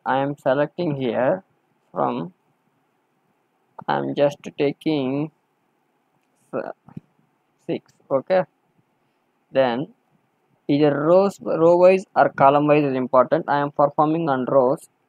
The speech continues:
Then labels not included. My alpha is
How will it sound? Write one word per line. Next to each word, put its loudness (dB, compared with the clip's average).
Then 2
labels 2
not 0
included. 2
My -2
alpha 2
is 0